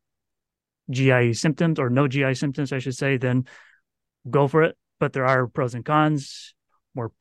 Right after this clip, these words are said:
more cons than, um, than pros when it comes to net carbs. But ultimately, if you're going to be consuming these products, the best ac-, the best bet for your, for being objective and most accurate is going to be tracking total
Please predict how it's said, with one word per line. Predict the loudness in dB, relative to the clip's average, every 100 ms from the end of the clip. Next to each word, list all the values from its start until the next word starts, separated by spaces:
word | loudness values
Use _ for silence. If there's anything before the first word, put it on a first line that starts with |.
| -10
more | -8
cons | 2 4 6 4
than, | 4 2 2
um, | 2 2 -2 -6 -4
than | -4
pros | 0 2 2
when | 0
it | -4
comes | -2 -4
to | -4 -6
net | -4 -6
carbs. | -6 -2 -2 -2 -10 -18 -20 _ -10
But | -10 -10 -12 0
ultimately, | 2 2 2 2 0 -2
if | -4
you're | -4
going | -2 -2 0
to | -2 -2 -6 _ -20 _ -6
be | -6
consuming | -4 -6 0 2 2
these | 0 -2
products, | -4 -2 0 -2 -6 -18 -20 _
the | -12
best | -4 -4 -4 -12 _ _ _ _ _ _ _ -4
ac-, | -2 -4 -10
the | -6
best | 0 0 0
bet | -2 -2
for | -2
your, | 0 0 -2 -6
for | -8 -6 -6 -8
being | 0 0
objective | 0 -2 -4 -2 -4 -4
and | -4
most | -4 -4
accurate | -2 -4 -4 -6
is | -8
going | -6 -8
to | -6
be | -8
tracking | -2 -2 0 -2
total | -4 -2 2 2